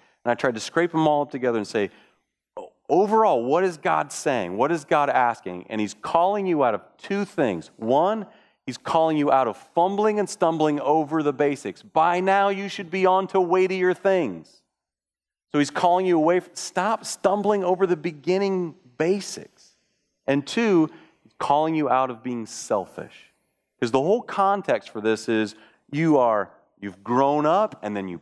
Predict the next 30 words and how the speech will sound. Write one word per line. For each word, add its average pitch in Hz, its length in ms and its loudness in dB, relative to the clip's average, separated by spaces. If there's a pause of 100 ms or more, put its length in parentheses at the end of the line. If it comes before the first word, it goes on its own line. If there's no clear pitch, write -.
pass 127 480 -2
it 123 100 0
on. 80 420 -4 (720)
So 110 60 -10
it's - 120 -12
not 165 220 0
just 175 220 -4
the 147 80 -4
stumbling 135 440 0
and 113 80 -2
the 107 60 -4
fumbling, 131 400 -2
it's - 160 -10 (280)
you 101 120 -4
must 110 480 0
not 147 300 -2
keep 135 220 -8
to - 140 -12
yourself. 110 560 -4 (760)
Men, 98 400 -2 (480)
you 107 120 -4
must 107 440 -2
not 139 280 -4
keep 123 200 -10
to - 120 -14
yourself. 104 560 -6 (3250)
I, 92 360 0 (280)
I've 90 160 -2
got 90 200 0
a 78 180 -10